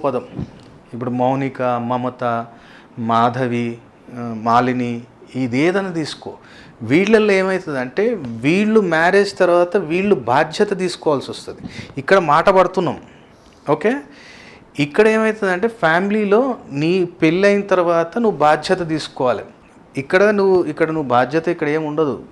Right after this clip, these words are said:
జాబ్ చేయాలి, పైసలు తీసుకొచ్చి ఇవ్వాలి. ఇక్కడ నువ్వు మాత్రం ఈ మామి మోపదం మీద ఎవరైనా సరే, ఇప్పుడు నేను చెప్పిన కొన్ని పేర్లలో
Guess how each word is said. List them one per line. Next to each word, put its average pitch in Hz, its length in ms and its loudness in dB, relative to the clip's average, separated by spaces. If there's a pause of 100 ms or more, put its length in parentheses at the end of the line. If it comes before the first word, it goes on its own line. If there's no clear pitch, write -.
(160)
జాబ్ 127 300 4
చేయాలి, 151 200 0
పైసలు 139 380 -4
తీసుకొచ్చి - 400 -8
ఇవ్వాలి. 113 240 -2 (560)
ఇక్కడ 196 220 2 (180)
నువ్వు 190 160 2 (100)
మాత్రం 214 460 -2 (200)
ఈ 151 120 -4
మామి 156 440 2
మోపదం 175 540 0
మీద 165 100 -4
ఎవరైనా 165 460 0
సరే, 151 200 -4
ఇప్పుడు 139 160 -6
నేను 131 200 -6
చెప్పిన 147 200 -8
కొన్ని 139 240 -8 (100)
పేర్లలో 135 560 -2